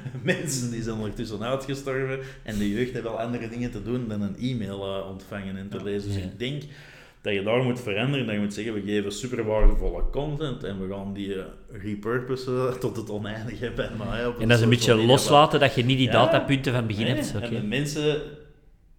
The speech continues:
Speaker 1: ja, ik denk altijd, als je, het klopt niet helemaal, maar als je goed genoeg bent, zullen die mensen nu wel contacteren. Of dat je nu op een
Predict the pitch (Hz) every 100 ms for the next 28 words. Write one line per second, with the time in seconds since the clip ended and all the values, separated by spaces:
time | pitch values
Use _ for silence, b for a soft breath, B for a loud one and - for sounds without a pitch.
0 | _ _ - _ - 104 104 - 107 113
1 | 107 120 135 175 180 - 135 123 - -
2 | - - - - - 120 107 107 98 95
3 | 104 120 135 127 104 - B B 104 -
4 | 98 113 147 143 123 131 131 104 107 104
5 | 98 101 104 101 98 92 92 95 - -
6 | - 90 104 90 - 95 92 92